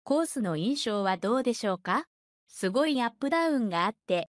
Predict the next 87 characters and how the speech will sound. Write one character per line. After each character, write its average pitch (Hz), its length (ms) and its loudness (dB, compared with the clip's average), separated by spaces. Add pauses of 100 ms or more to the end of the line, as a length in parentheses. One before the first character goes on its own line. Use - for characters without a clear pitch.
(120)
グ 190 160 0
リ 339 300 2
ー 262 40 2
ン - 20 0
も 180 140 -4
ス 190 160 -2
ロ 320 140 4
ー - 20 -4
プ 339 180 -2
が 220 140 -2
結 285 260 -4
構 196 220 0
急 277 300 -2
な 302 140 0
傾 311 220 -2
斜 330 180 0
だ 294 80 0
っ 294 40 -2
た 254 160 -4
り 208 100 0
す 196 160 -2
る 202 100 0
の 208 120 0
で、 165 200 -2 (200)
シ - 140 -4
ョ 349 60 0
ッ - 0 - (120)
ト 330 80 -2
の 240 160 0
距 185 140 -4
離 254 100 -2
感 277 240 0
も 160 140 -2
大 185 260 -2
事 349 140 -4
だ 294 100 -2
と 208 140 -4
感 196 220 -2
じ 214 100 -2
て 226 100 -2
い 208 120 -2
ま 196 180 0
す。 - 160 -14 (460)
バ 190 140 2
ッ 190 40 -16
ク 339 160 -4
ナ 349 140 0
イ 330 120 -2
ン 233 80 2
も 180 200 0 (120)
フ 196 120 0
ロ 277 160 4
ン 339 40 -6
ト 370 140 -2
ナ 359 160 2
イ 330 140 0
ン 220 80 2
も 175 120 0
グ 165 180 -4
リ 349 280 0
ー 294 60 -2
ン 226 60 0
が 165 200 0 (160)
奥 320 260 0
か 220 140 -2
ら 165 120 0
手 170 200 -4
前 294 240 0
に 311 120 0
傾 294 240 0
斜 302 140 0
し - 80 -10
て 302 180 0
い 320 40 -2
る 311 100 -2
ホ 349 240 2
ー 302 60 2
ル 240 100 0
が 175 240 0
多 320 240 2
い 302 140 -4
か 220 140 -2
と 175 180 -2
思 180 180 -2
い 202 80 -2
ま 196 200 0
す。 - 180 -10